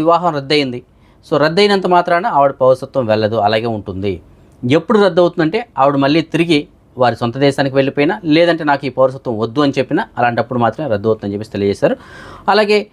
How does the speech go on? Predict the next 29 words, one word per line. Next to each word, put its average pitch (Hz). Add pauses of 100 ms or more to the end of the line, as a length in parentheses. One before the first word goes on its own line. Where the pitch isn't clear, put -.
(320)
ఆర్టికల్ 202 (160)
టెన్ 214
ప్రకారం 143 (920)
ఒకవేళ 190 (600)
కువైట్కి 220
సంబంధించిన 185
మహిళ 139 (920)
ఇతర 202 (100)
దేశాలకు 190
సంబంధించిన 156
వ్యక్తిని 123
కనుక 107 (120)
పెళ్లి 113
చేసుకున్నట్లయితే 123 (680)
అలాంటి 202
సందర్భంలో 147
కూడా - (240)
ఈవిడికి 180
సంబంధించినటువంటి 139
పౌరసత్వం 127
అయితే 120
కనుక 131 (120)
క్యాన్సిల్ 123
అవ్వదు. 107 (380)
ఎప్పుడు 208
క్యాన్సిల్ 165
అవుతుంది 139
అనేసి 139
అంటే 143